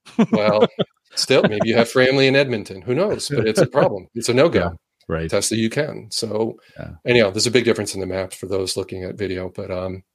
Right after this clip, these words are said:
Speaker 2: so I linked to that way near the top of my article. So I asked people, "Do you road trip a lot? If you do, you're gonna care about this map." <laughs>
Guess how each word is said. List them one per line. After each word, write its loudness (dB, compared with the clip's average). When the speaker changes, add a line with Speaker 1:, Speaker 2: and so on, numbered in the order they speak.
Speaker 2:
so 0
I 6
linked -2
to -8
that -6
way 4
near 4
the 4
top 0
of 0
my 0
article. -6
So -6
I -6
asked 0
people, -2
"Do 0
you 2
road 6
trip 2
a 2
lot? 4
If -2
you -4
do, 0
you're 0
gonna 2
care 2
about 0
this -8
map." -8
<laughs> -20